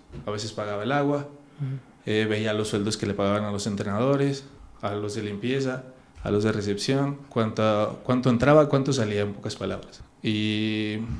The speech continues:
Speaker 1: de ahí, pues, yo seguía estudiando en la universidad. Obviamente iba en primer semestre, segundo semestre, iba avanzando poco a poco.
Speaker 2: Ujú.
Speaker 1: Se volvieron a cambiar de sucursal,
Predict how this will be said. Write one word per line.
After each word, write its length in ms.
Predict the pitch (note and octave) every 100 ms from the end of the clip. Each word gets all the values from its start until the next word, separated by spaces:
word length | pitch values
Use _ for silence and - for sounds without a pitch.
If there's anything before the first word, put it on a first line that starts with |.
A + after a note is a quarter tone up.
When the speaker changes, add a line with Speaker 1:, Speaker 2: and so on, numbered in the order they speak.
| - - _
Speaker 1:
de 240 | B2+ G#2
ahí, 580 | F#2+ G#2 G#2+ A#2 A#2 A#2 - - _ -
pues, 120 | A#2
yo 120 | G#2 A2
seguía 200 | A2 A#2
estudiando 400 | A#2 A2+ A2 A#2
en 200 | A2 G#2+
la 80 | G#2+
universidad. 600 | G#2 G#2+ G#2 G#2 B2+ - - - - -
Obviamente 320 | A2 A#2 A#2
iba 100 | A#2+
en 100 | A2+
primer 280 | G#2+ G#2+ G#2+
semestre, 640 | G#2 G#2+ C3 C3 A#2+ A#2+
segundo 260 | A2+ G#2 G2+
semestre, 480 | - G#2 A#2+ A#2 A#2
iba 100 | B2+
avanzando 400 | A#2 A2 A2 A2+
poco 180 | A2+ A2+
a 80 | -
poco. 260 | A#2 - - - -
Speaker 2:
Ujú. 260 | D3 D3 C#3+ -
Speaker 1:
Se 160 | - A#2
volvieron 400 | A2+ G#2 A#2 C3
a 80 | B2+
cambiar 340 | A2 G#2+ A2
de 80 | A2
sucursal, 500 | G#2+ - G#2 A#2